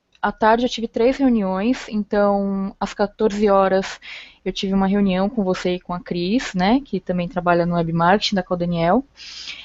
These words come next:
É, às quinze e trinta eu tive uma reunião com o fornecedor do meu blog, e às dezessete horas agora eu tinha a, a gravação do podcast.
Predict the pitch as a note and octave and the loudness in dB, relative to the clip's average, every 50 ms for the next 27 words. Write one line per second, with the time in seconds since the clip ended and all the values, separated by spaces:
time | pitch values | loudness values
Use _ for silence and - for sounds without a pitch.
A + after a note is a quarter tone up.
0 | - - _ - - G3 F#3+ F#3+ F3+ F3+ F#3 - _ _ _ _ _ _ _ - | -20 -20 _ 2 6 8 8 8 8 6 4 0 _ _ _ _ _ _ _ 0
1 | G3+ G3+ - - - C#4 D4 D4+ D4+ D4 C4 B3+ B3+ C4 C4+ B3+ - A#3 A#3 A#3 | 0 0 2 2 6 6 8 6 6 4 6 4 6 6 6 2 2 2 4 6
2 | A#3 A3+ A3+ A3 A3 A3 A3 G#3+ - A3 A3 - - A3+ G#3+ G#3+ G#3 - - G#3+ | 6 6 6 6 6 4 4 2 2 0 0 2 0 0 2 2 2 2 0 -2
3 | F#3 F#3+ F#3+ F#3+ F#3+ G3 F#3+ F#3 F3+ E3+ E3+ E3+ E3+ E3+ F3+ F#3+ G3+ G#3+ B3 C#4 | -2 0 0 0 0 0 -2 -2 -2 -2 0 0 2 2 2 2 0 0 -2 -4
4 | C#4+ - _ _ _ _ _ - G#3+ G#3+ A3 G#3+ A3 A#3 A#3 A#3+ - B3 A#3 A#3 | -4 -8 _ _ _ _ _ 2 4 6 6 6 4 4 4 4 4 2 0 2
5 | - A#3+ A3 A3+ A3 A#3 A3+ A3 G#3+ G#3+ A#3 A#3+ A#3 - - A#3+ A#3 A#3 A#3 - | 4 4 4 4 4 2 2 4 4 4 4 4 2 2 2 4 6 6 4 4
6 | - A3 A3 A3 A3 G#3+ G#3+ G#3+ G#3+ G#3+ G#3 G#3+ G#3+ G#3+ G#3+ - - A3+ A3+ - | 2 2 2 2 2 2 0 0 0 -2 0 0 0 0 0 0 0 -2 0 2
7 | A#3 A3+ A3 - - - E3+ C#3+ - - - - - - | 2 2 2 0 -4 -4 -4 -4 -6 -6 -6 -8 -8 -8